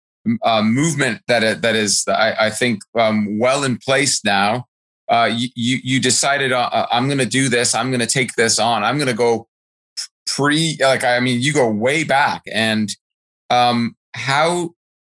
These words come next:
how was it, how was it received when you made this presentation to the Canadian government, where, where, where, wherever that faction was, wherever you, it's,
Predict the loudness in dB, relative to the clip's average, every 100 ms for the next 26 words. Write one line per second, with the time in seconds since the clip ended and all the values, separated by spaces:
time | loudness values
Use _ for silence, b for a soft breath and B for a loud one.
0 | _ -4 0 2 2 0 -2 -4 -4 -2
1 | 0 0 -2 -2 -2 -2 -2 -2 -4 -6
2 | -10 -12 -14 _ -2 0 2 0 0 0
3 | 0 0 -2 -2 -2 -2 0 0 0 -2
4 | -2 -4 -8 _ _ _ -2 0 0 0
5 | 0 0 0 0 0 0 0 0 -2 -4
6 | -6 -2 -2 0 0 0 -2 -2 -2 0
7 | 0 0 -2 0 0 0 0 -2 0 0
8 | 0 -2 -4 -4 -4 -4 -4 -4 -6